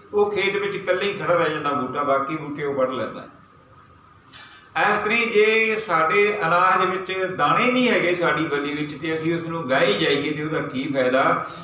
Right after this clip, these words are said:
ਜਿਸ ਕਰਮ ਕਾਂਡਾਂ ਦੇ ਵਿੱਚ ਪ੍ਰਮਾਤਮਾ ਦੀ ਯਾਦ ਹੀ ਨਹੀਂ ਆ ਰਹੀ, ਜਿਸ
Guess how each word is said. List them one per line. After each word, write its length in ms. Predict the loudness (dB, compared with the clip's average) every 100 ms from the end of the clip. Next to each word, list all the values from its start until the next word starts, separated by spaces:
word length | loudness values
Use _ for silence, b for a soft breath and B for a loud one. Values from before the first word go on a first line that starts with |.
| B B
ਜਿਸ 320 | 2 2 2
ਕਰਮ 440 | -2 2 2 4 2
ਕਾਂਡਾਂ 380 | 2 2 2
ਦੇ 220 | 4 2 2
ਵਿੱਚ 120 | -2
ਪ੍ਰਮਾਤਮਾ 640 | -2 0 2 2 2 2
ਦੀ 100 | 2 0
ਯਾਦ 300 | 2 2 4
ਹੀ 100 | 2
ਨਹੀਂ 220 | 2 2
ਆ 80 | 2
ਰਹੀ, 180 | 2 0
ਜਿਸ 300 | -2 -4